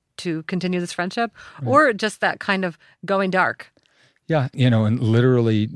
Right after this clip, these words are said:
Speaker 2: not playing along, because
Speaker 1: Mm-hmm.
Speaker 2: a lot of this, especially when somebody's got a big manic personality, is sort of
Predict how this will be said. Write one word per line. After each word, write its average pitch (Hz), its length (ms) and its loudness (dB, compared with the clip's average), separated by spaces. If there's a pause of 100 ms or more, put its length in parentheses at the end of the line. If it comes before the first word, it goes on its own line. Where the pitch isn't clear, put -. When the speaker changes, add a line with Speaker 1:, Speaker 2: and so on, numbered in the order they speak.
(160)
Speaker 2:
not 113 480 -2
playing 117 320 0
along, 104 460 0
because 104 240 -6
Speaker 1:
Mm-hmm. 113 140 0
Speaker 2:
a - 20 2
lot 127 160 2
of 123 80 0
this, 110 220 -2
especially 120 500 -4
when 107 160 -4
somebody's 104 420 -6
got 104 140 -4
a 104 40 -4
big 98 220 -2
manic 104 440 -2 (320)
personality, 110 800 0
is 104 140 -4
sort 131 200 -2
of 113 100 -4